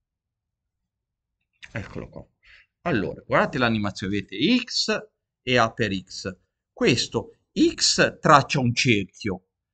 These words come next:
A per x traccia un'ellisse. La direzione di massima variabilità, guardate che figata, è l'asse maggiore dell'ellisse, eh?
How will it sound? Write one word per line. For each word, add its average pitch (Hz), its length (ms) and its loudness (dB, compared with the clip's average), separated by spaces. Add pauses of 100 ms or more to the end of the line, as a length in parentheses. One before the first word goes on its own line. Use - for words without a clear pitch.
(160)
A 302 200 0
per 247 200 6
x - 500 -4
traccia 190 360 -2
un'ellisse. 131 760 -2 (340)
La 180 240 4
direzione 220 760 2
di 151 160 2
massima 175 500 6
variabilità, 139 720 6
guardate 151 320 4
che - 80 -20
figata, 123 540 4
è 143 180 10
l'asse 220 440 8
maggiore 214 500 8
dell'ellisse, 202 760 6
eh? 123 320 4